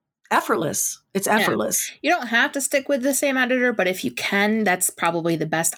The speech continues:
Speaker 2: option because, uh, they, like you say, they learn your voice, they learn
Speaker 1: Mm-hmm.
Speaker 2: your style of writing, and to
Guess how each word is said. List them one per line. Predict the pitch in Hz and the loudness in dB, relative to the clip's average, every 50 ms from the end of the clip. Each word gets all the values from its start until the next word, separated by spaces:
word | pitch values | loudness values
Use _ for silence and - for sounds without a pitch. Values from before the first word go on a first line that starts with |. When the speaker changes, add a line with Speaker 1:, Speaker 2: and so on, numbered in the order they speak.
| - | -2
Speaker 2:
option | 160 170 185 - - 269 254 254 240 | 0 0 0 0 0 0 2 2 2
because, | 233 214 - - 185 175 170 160 160 - - - - - - - - - - - - - _ _ - - | 2 2 0 0 2 2 2 2 0 -2 -4 -10 -16 -16 -16 -18 -18 -20 -20 -20 -20 -20 _ _ -4 0
uh, | 85 90 - - - - - - _ _ _ _ _ _ | 0 0 0 0 -4 -10 -14 -14 _ _ _ _ _ _
they, | 175 180 220 220 214 202 196 - - | -2 0 2 4 4 2 2 0 0
like | 202 196 190 | -4 -2 -2
you | 214 202 | -2 -2
say, | - 226 196 175 | 2 2 2 2
they | 175 170 170 | 2 0 0
learn | 180 180 190 202 208 208 202 202 202 196 | 0 2 2 2 2 2 2 2 2 2
your | 190 185 180 | 2 0 0
voice, | 180 190 180 180 175 175 175 175 - | 0 0 2 2 2 2 2 0 0
they | - 165 170 | 0 2 2
learn | 175 175 180 185 190 190 185 185 190 190 | 2 2 2 2 2 4 4 4 4 4
Speaker 1:
Mm-hmm. | 185 185 175 | 2 0 0
Speaker 2:
your | 175 175 | 0 0
style | 170 - - - 190 190 180 170 170 170 | 0 -2 0 0 2 2 4 2 2 2
of | 170 165 160 | 0 -2 -2
writing, | 165 170 175 170 165 165 160 156 151 151 - - | 0 2 2 2 4 2 0 -2 -2 -4 -2 -2
and | - 170 165 160 160 165 - | 0 0 2 0 0 -2 -2
to | - - 180 165 160 | -2 0 0 -2 -2